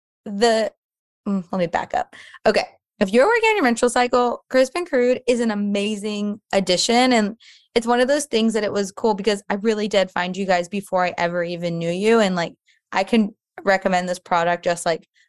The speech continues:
through and through and through to everyone. And it's just, I don't know. I think if you're listening and you're like, "Huh, sounds interesting," I really challenge you to give it a try because especially if you like Palomas, like, the Paloma one's my favorite, but they're all delicious.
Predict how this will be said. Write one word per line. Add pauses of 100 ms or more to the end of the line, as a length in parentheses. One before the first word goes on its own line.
(180)
through
and
through
and
through (140)
to
everyone.
And
it's
just, (500)
I
don't
know.
I
think
if
you're
listening
and
you're
like,
"Huh, (100)
sounds
interesting,"
I
really
challenge
you (380)
to
give
it
a
try
because (520)
especially
if
you
like
Palomas,
like,
the
Paloma
one's
my
favorite,
but
they're
all
delicious.